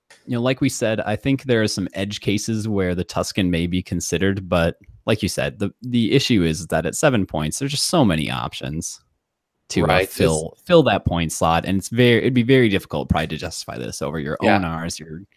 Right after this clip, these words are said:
Speaker 1: you know, even, you know, even going down to the Greedos, or, you know, maybe you consider Jabba or whatever it's gonna be. There's so many things in that space. So.
Speaker 2: Right, and, and even within its, within its, like,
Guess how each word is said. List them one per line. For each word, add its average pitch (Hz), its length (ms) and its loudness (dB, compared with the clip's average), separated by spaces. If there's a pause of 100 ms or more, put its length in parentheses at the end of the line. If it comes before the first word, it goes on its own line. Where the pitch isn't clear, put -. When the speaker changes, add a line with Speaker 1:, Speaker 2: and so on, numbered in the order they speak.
(400)
Speaker 1:
you 87 100 -6
know, 82 100 -2
even, 85 240 -6
you 87 120 -8
know, 69 100 -8
even 85 260 -8
going 80 220 -8
down 80 200 -4
to - 120 -16
the - 80 -6
Greedos, 85 640 4
or, 80 300 -2
you 78 140 -8
know, 82 60 -6
maybe 87 200 -4
you 90 80 -4
consider 92 340 -6
Jabba 82 500 2
or 80 220 -2
whatever 123 400 6
it's 113 140 2
gonna 90 180 4
be. 78 220 0
There's 90 180 2
so 311 140 6
many 85 180 4
things 78 260 -6
in 80 80 -4
that 55 160 -8
space. - 320 -10
So. - 180 -2
Speaker 2:
Right, 98 140 0 (100)
and, 143 280 2
and 160 220 2
even 190 280 6
within 135 380 4
its, 117 260 2 (380)
within 117 280 2
its, 107 280 -2 (180)
like, 95 360 -2